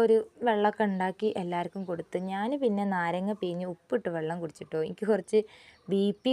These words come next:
കുറവുണ്ടായിരുന്നു. ആ നോമ്പിൻ്റെ സമയത്ത് നോക്കിയപ്പോൾ അവർക്ക് ഭയങ്കര തലകറക്കമൊക്കെ ആയിരുന്നു. അപ്പോൾ ടെസ്റ്റ് ചെയ്ത് നോക്കിയപ്പോൾ ബി പി ഭയങ്കര കുറവായിരുന്നു. അതുകൊണ്ട് ഞാൻ, "എനിക്ക് മധുരം വേണ്ട, ഞാൻ ഉപ്പിട്ട് കുടിച്ചോളാം" എന്നൊക്കെ പറഞ്ഞിട്ട് ഞാൻ അങ്ങനെ കുടിച്ച് ബാക്കിയുള്ളവരൊക്കെ ഇതും കുടിച്ചേ.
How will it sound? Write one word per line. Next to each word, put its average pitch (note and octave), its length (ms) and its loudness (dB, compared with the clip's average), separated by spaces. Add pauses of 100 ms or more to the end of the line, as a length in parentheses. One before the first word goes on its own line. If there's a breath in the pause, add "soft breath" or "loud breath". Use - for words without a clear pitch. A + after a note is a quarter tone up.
(100)
കുറവുണ്ടായിരുന്നു. E3+ 680 4
ആ F3+ 100 -2
നോമ്പിൻ്റെ F3 480 0
സമയത്ത് E3+ 380 -2
നോക്കിയപ്പോൾ E3 340 -2
അവർക്ക് F3 260 -8
ഭയങ്കര F3 280 0 (100)
തലകറക്കമൊക്കെ D#3+ 680 -2
ആയിരുന്നു. D3+ 240 -4
അപ്പോൾ F3 200 -2 (240)
ടെസ്റ്റ് - 260 -6
ചെയ്ത് F3 180 0
നോക്കിയപ്പോൾ E3+ 400 -4
ബി E3 100 -4 (120)
പി F#3 120 -6
ഭയങ്കര E3 360 -2
കുറവായിരുന്നു. D#3 480 -4 (520 soft breath)
അതുകൊണ്ട് A3 320 4
ഞാൻ, G#3+ 180 4
"എനിക്ക് G3+ 280 -2
മധുരം F#3 360 2
വേണ്ട, F3 180 2 (140)
ഞാൻ G3 80 2 (100)
ഉപ്പിട്ട് G3+ 360 0
കുടിച്ചോളാം" E3 420 0
എന്നൊക്കെ E3 260 -4
പറഞ്ഞിട്ട് E3+ 300 0 (100)
ഞാൻ F3 200 0 (120)
അങ്ങനെ F3 280 -4 (100)
കുടിച്ച് - 280 -6 (120)
ബാക്കിയുള്ളവരൊക്കെ F3 760 0
ഇതും E3+ 240 0
കുടിച്ചേ. E3 320 0